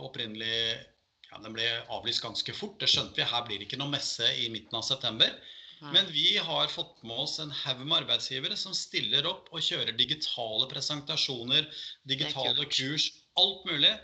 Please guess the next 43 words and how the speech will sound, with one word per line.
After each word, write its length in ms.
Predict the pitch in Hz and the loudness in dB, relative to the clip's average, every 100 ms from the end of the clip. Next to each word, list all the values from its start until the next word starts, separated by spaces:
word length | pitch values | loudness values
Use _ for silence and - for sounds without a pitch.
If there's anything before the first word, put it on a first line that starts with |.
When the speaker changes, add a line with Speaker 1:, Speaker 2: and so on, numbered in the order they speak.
| - - | -14 -12
Speaker 1:
sånn 220 | - 160 | -4 0
at 100 | 160 | 0
studentene 560 | 160 156 160 135 - 156 | 0 -2 2 2 0 -6
får 240 | 151 147 151 - 131 | -2 -4 -2 4 4
en 220 | 147 160 | 4 -2
uke 300 | 170 123 - | -8 -6 -6
til 100 | - 156 | -4 -2
ende 280 | 131 127 170 | 2 4 4
hvor 100 | 139 | 2
de 80 | 131 | -4
kan 220 | 143 135 | -4 -4
digitalt 640 | 131 139 - - 123 135 | -4 -4 -6 -4 -4 -4
være 240 | 143 117 107 | -2 -2 -2
i 60 | - | -8
kontakt 480 | 123 123 131 - - | -12 -10 -10 -12 -4
med 220 | 110 110 127 - | 0 2 0 -2
arbeidsgivere. 680 | 123 95 101 - 107 117 143 _ _ _ _ - - - - _ - | -4 -2 -4 -4 -6 -8 -14 _ _ _ _ -14 -12 -14 -18 _ 4
Og 60 | |
så 80 | 165 | 6
er 40 | 214 | 8
det 60 | 180 | 6
også 140 | 214 | 6
sånn 160 | 190 240 | 6 4
da 140 | 185 | 2
at 120 | 160 175 | 0 -2
vi 160 | 170 170 175 175 170 | 0 2 2 0 0
er 420 | 170 170 165 147 | 0 -2 -2 -2
så 140 | 156 | 0
heldige 320 | 196 185 127 147 160 151 | 2 2 4 4 2 -2
at 140 | 139 147 | -6 -4
vi 140 | 143 143 143 | 0 0 0
kjenner 320 | - 139 110 | 0 -2 -4
mange 300 | 135 120 107 | -8 -6 -8
i 300 | 143 135 117 | -8 -6 -6
arbeidslivet 600 | 120 104 104 - 120 113 131 | -6 -6 -6 -6 -6 -4 -6
etter 100 | 123 | -4
hvert. 160 | 156 240 - | -2 0 2
Speaker 2:
Mm. 380 | 202 175 143 143 - | 2 0 -4 -8 -12
Speaker 1:
Så 220 | - 170 | 0 2
vi 120 | 139 123 | 2 -2
skal 200 | - 202 | -2 -6
nok 180 | 226 | -6
klare 400 | - 185 135 147 | -2 0 2 0